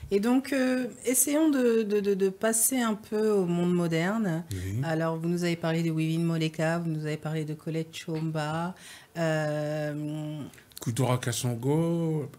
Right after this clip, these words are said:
Speaker 2: Dimanja Wembi. Et parmi les grands animateurs aussi, il faut citer des gens comme Mbouyi Mbouéboué,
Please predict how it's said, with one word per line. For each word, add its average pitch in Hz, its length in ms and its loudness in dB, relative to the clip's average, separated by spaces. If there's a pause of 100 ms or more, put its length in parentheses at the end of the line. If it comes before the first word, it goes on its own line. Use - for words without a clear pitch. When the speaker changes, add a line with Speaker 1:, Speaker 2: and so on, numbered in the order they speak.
(140)
Speaker 2:
Dimanja 127 440 2
Wembi. 135 760 0 (800)
Et - 100 -4
parmi 147 320 4
les 147 100 4
grands 131 260 -2
animateurs 135 560 -4
aussi, 139 260 -2
il 135 40 -4
faut 131 180 -2
citer 123 600 -2 (800)
des 120 60 -2
gens 135 140 2
comme 127 260 2
Mbouyi 143 280 4
Mbouéboué, 135 600 2